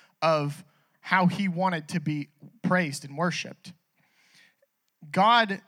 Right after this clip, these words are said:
set his sight on, on transferring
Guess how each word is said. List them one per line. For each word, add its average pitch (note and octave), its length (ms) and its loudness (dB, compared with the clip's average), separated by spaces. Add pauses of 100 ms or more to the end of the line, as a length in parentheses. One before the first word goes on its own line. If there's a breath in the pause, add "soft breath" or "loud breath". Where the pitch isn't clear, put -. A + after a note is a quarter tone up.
(140)
set - 340 -2
his F3 160 -4
sight - 560 -4 (720)
on, E3 340 0 (120)
on D#3+ 300 -2 (400)
transferring D3 920 -4